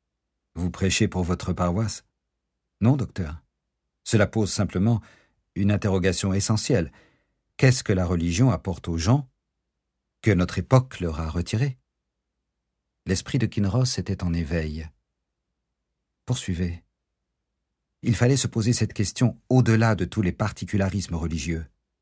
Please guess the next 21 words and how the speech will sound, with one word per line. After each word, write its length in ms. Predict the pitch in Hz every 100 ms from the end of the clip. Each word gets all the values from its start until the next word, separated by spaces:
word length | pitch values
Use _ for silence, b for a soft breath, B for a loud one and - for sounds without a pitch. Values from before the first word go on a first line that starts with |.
| _ _ _ _ -
Qu'est-ce 300 | 139 131 -
que 100 | 101
les 160 | 87
cultes, 640 | - - 170 135 - - - _ _ -
d'où 240 | 85 135
qu'ils 200 | 127 82
proviennent, 600 | - 90 95 127 131 87
passés 480 | - 85 - 107 107
ou 120 | 90
présents, 640 | 80 92 82 110 117 107
juifs, 640 | 85 87 101 127 123 113 -
bouddhistes, 640 | 76 90 117 123 - -
musulmans 640 | 73 95 92 98 104 120
ou 140 | 101 90
chrétiens, 440 | - 101 - 139 131 B B B B _ _
ont 160 | 120 123
en 100 | 123
commun, 500 | 120 107 98 95 82 - _ _ _ _ _ _
réellement, 720 | 87 98 127 107 90 82 80 _ _ _ _ _
quotidiennement ? 720 | - 127 107 95 85 82 80 - _ _ _ _ _ _ _ _ _ _ _ _ _ _ _ _ _
Dieu ? 360 | 71 - 104